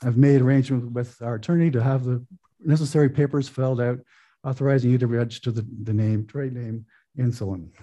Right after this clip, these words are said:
So Krog's Toronto visit coincided with suggestions by many that the discovery of insulin was worthy of a Nobel Prize.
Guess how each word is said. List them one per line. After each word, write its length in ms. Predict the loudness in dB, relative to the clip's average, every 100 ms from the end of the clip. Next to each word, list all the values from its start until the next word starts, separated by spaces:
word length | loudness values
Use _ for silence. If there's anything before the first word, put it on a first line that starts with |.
| -16 -16 -16 _ _ _ _ -20 _ _ _ _ _ _ _ _ _ -20 -12 -8 -8 -8 _ _ _ _ _ _ _ _ _ _ _ _ _ _ _ _ _ _ _ _ _ _ _ _ _ -4
So 280 | 2 2
Krog's 380 | 2 0 2 0
Toronto 360 | 0 2 4 6
visit 420 | 4 4 2 0 _ _ _ _
coincided 580 | 0 0 2 2 4 2
with 100 | 2
suggestions 580 | 0 2 0 0 -4 -2
by 160 | 0
many 340 | 2 2 0 -2
that 160 | -4
the 60 | -6
discovery 280 | -4 0 2
of 60 |
insulin 240 | 2 0 -4
was 160 | -4
worthy 280 | -2 -2 0
of 80 | -2
a 60 | -2
Nobel 420 | -2 -4 -4 -8
Prize. 580 | -8 -8 -8 -10 -20